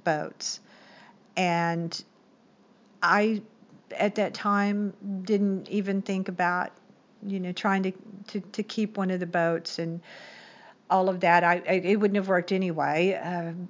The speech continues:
for us to have kept one of his boats. But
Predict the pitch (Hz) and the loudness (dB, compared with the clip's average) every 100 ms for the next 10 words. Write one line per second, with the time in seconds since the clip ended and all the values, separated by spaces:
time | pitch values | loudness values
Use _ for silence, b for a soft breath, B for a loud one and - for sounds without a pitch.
0 | - - - 185 160 - 160 156 170 - | -12 -14 -4 0 0 2 2 2 -4 -10
1 | - - 180 175 160 - 175 165 - 165 | -10 -6 -4 -2 -4 -6 -6 -6 -8 -8
2 | 165 - 165 - - 156 160 - - 196 | -8 -8 -10 -10 -6 -4 -4 -8 -14 -6
3 | 175 165 | -4 -4